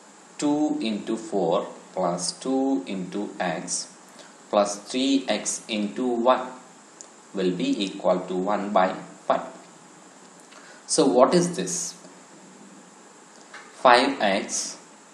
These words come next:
minus two fours are eight plus two x plus three x by ten will be equal to one by five. So add all that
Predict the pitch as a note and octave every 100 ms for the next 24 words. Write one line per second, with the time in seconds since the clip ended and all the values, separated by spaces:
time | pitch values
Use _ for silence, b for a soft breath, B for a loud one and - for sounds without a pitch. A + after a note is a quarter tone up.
0 | - - - - F#2+ G2 G2+ F#2+ F#2 G#2+
1 | - - A2+ G2+ - G2 F#2 G2 - F#2+
2 | F2 E2+ - - - - - - - -
3 | - G2+ F#2+ A#2+ - - - - - -
4 | - C3+ C3 C3 - F#2+ F3 - - -
5 | - - - - - - F#2 F2+ F#2+ -
6 | - - - A2+ A2 - - F2 F2 -
7 | - - - - - - - E2+ F#2 F#2+
8 | G#2 - - - - G#2+ F2+ F2 - -
9 | - - - - - G2 F#2 G2+ G2+ G#2+
10 | G2 G2+ G2 G2+ A2 A#2 B2+ A2 - -
11 | - - B B B - D3+ C#3+ C#3 A#2+
12 | B2+ C#3 - A#2 A#2 A#2+ A2 G#2+ -